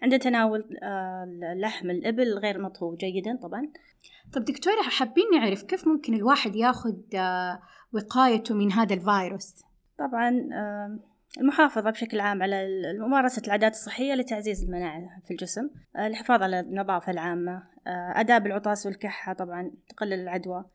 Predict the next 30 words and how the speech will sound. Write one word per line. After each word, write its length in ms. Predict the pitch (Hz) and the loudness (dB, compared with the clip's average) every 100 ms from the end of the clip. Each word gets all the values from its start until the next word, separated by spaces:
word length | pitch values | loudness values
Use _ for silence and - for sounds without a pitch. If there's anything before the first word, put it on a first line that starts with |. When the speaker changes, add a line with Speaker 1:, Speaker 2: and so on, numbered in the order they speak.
| _ _ | _ _
Speaker 1:
تغطية 300 | 254 240 240 226 | -2 2 2 2
الفم 300 | 214 214 196 | 0 0 0
والأنف 320 | 185 190 190 | -2 -4 -6
عند 200 | 180 185 | -8 -6
العطاس 540 | 170 185 180 - - | -4 -4 -4 -6 -8
والسعال، 800 | 180 175 175 180 190 185 190 196 - _ _ - | -10 -10 -10 -8 -4 -2 -2 -4 -8 _ _ -10
آه، 460 | 202 208 208 208 202 - - | -4 -2 -4 -8 -12 -16 -8
طبعًا 240 | - 254 262 | 0 4 4
تجنب 500 | 262 277 247 202 - | 6 6 6 2 -4
الاتصال 440 | 202 - 208 220 | -10 -6 -2 -2
المباشر 360 | 202 208 220 226 | 0 0 -2 -2
مع 140 | 220 | -4
شخص 440 | 226 233 - - - | -2 -4 -4 -8 -8
عليه 200 | 196 185 | -6 -4
أعراض، 360 | 175 190 185 185 | -2 -2 -4 -8
آه، 680 | - 175 175 175 175 185 202 | -8 -6 -6 -8 -10 -10 -12
ج-، 180 | - - | -14 -14
آه، 280 | - - - - - | -12 -12 -12 -12 -10
تنفسية 600 | 202 202 196 208 208 - _ - | -10 -8 -6 -4 -6 -10 _ -10
مثل 140 | 226 233 | -2 -2
السعال 320 | 214 202 202 | 0 0 0
وعطاس 420 | 185 185 190 - | -2 -4 -6 -10
الحمى، 380 | 180 185 180 190 - - | -8 -6 -6 -8 -12 -4
وطبعًا 300 | 262 269 247 | 2 6 6
إذا 260 | 254 254 | 6 4
ظهر 300 | 254 247 208 | 4 2 0
على 500 | 190 196 190 185 180 185 | 0 0 0 -2 -2 -4
الشخص 360 | - 220 - | -4 -4 -2
أي 140 | 247 226 | 0 2
أعراض، 320 | 190 190 | 2 -2